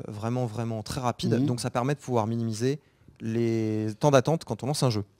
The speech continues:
Speaker 2: D'accord. Euh, en termes d'autonomie, c-, ces appareils-là, c'est pas génial.
Speaker 1: Ça
Speaker 2: C'est-à-dire
Speaker 1: dépend.
Speaker 2: que on, on peut malgré tout, par exemple, je sais pas moi, t'as trois heures de train ou deux heures de train, te faire des parties comme ça sans, sans un fil à la patte.
Speaker 1: Alors,
Speaker 2: Tu tiens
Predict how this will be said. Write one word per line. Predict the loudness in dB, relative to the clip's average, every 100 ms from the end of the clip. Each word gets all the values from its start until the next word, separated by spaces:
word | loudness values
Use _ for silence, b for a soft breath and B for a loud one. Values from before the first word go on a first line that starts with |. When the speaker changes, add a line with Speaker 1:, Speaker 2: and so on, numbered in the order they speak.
| _ _ _ _ 2
Speaker 2:
D'accord. | 2 4 2 2 -2 B B B 4
Euh, | 8 8 8 8 8 6 4 2 2
en | 2
termes | 4
d'autonomie, | 4 4 4 4 2 0 -8 -20 _
c-, | -16 -12
ces | -8 -4 -4
appareils-là, | -4 -4 -2 -4 -4
c'est | -8
pas | -10
génial. | -6 -4 -2 0 -2
Speaker 1:
Ça | -4
Speaker 2:
C'est-à-dire | 0 2 2
Speaker 1:
dépend. | 0
Speaker 2:
que | -2 b b b b _ -18
on, | -6 -4 0
on | -2
peut | 0 -2
malgré | 0 -2 -2
tout, | -4
par | -4 -4
exemple, | -4
je | -4
sais | -4
pas | -4
moi, | -4
t'as | -6
trois | -8 -6 -6
heures | -8
de | -8
train | -8 -6
ou | -4 -4
deux | -4
heures | -4
de | -6
train, | -6 -6 -8 -10 b b b -12
te | -6
faire | -4 -4
des |
parties | -4 -6 -8
comme | -8 -8
ça | -6 -8
sans, | -6 -4 -4 -4 -6
sans | -6 -4 -2
un |
fil | -2 -2
à | -2
la | 0
patte. | -2 2
Speaker 1:
Alors, | 4 4
Speaker 2:
Tu |
tiens | 2